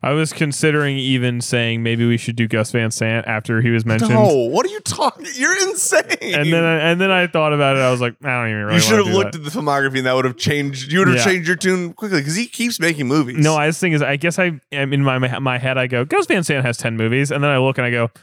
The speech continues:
Speaker 1: "He has way more than ten
Speaker 2: No,
Speaker 1: movies."
Speaker 2: you don't wanna watch Sea of Trees. You don't wanna watch
Speaker 1: <laughs>
Speaker 2: He Won't Get Far on Foot.
Speaker 1: <laughs> I've never heard of these movies.
Speaker 2: You don't. Well, they came out in the last decade.
Speaker 1: This
Speaker 2: One's the one with
Speaker 1: explains why I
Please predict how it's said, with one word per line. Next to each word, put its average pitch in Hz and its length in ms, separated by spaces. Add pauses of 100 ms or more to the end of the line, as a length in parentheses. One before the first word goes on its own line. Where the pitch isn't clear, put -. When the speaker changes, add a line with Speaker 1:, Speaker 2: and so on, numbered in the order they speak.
(140)
Speaker 1:
"He 320 80
has 247 80
way 294 160
more 220 160
than 135 80
ten 127 180
Speaker 2:
No, 113 140
Speaker 1:
movies." 117 160
Speaker 2:
you 175 60
don't 185 120
wanna 120 200
watch 104 220
Sea 110 200
of 101 100
Trees. 113 600 (180)
You 147 100
don't 175 140
wanna 135 140
watch 113 400
Speaker 1:
<laughs> - 60
Speaker 2:
He 123 100
Won't 110 200
Get 147 120
Far 117 260
on 110 100
Foot. 107 340 (160)
Speaker 1:
<laughs> - 140
I've 196 400
never 233 140 (120)
heard 262 200
of 196 60
these 147 120
movies. 117 540
Speaker 2:
You 160 120
don't. - 280
Well, 147 100
they 135 220
came 151 220
out 160 220
in 147 360
the 170 160
last 185 260
decade. 208 400 (540)
Speaker 1:
This 120 60
Speaker 2:
One's 160 240
the 180 80
one 185 120
with 190 100
Speaker 1:
explains 190 180
why 180 120
I 160 40